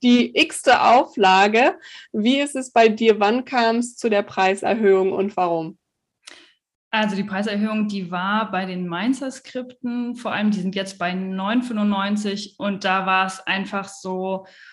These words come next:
Speaker 2: zum einen, am Anfang habe ich so grob kalkuliert mit, ähm, wie viel kostet eine Bindemaschine, wie viel kostet der Drucker, der Toner und alles Mögliche. Da war ich bei Großdruckereien und habe mal nachgefragt, für wie viel die das produzieren könnten und das war alles,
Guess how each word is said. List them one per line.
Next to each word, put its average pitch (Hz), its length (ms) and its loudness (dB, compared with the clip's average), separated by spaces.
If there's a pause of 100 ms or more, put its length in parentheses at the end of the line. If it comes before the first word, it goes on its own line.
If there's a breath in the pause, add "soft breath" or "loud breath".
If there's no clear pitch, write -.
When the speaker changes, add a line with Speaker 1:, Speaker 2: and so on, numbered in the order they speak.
(120)
Speaker 2:
zum 208 240 -2
einen, 220 840 -2
am 208 260 0
Anfang 254 420 2
habe 214 160 2
ich 214 120 -2
so 214 180 -6
grob 214 320 -2
kalkuliert 208 800 0
mit, 190 560 -6
ähm, - 640 -8
wie 208 180 -4
viel 226 160 -2
kostet 208 380 0
eine 220 100 2
Bindemaschine, 214 720 2
wie 214 100 2
viel 233 140 -8
kostet 226 300 -4
der 208 100 -2
Drucker, 208 400 -4
der 196 180 -2
Toner 196 720 2 (360 loud breath)
und 208 200 -2
alles 214 260 0
Mögliche. 214 380 0
Da 190 160 2
war 214 160 4
ich - 140 -2
bei 208 580 0
Großdruckereien 220 800 2
und 202 60 4
habe 208 140 -4
mal 190 100 -2
nachgefragt, 208 720 -2
für 214 180 -2
wie 214 140 -4
viel 214 240 0
die 208 120 -2
das 196 440 -4
produzieren 226 720 -2
könnten 226 360 0
und 196 160 -4
das 202 220 0
war 190 220 2
alles, 220 400 -2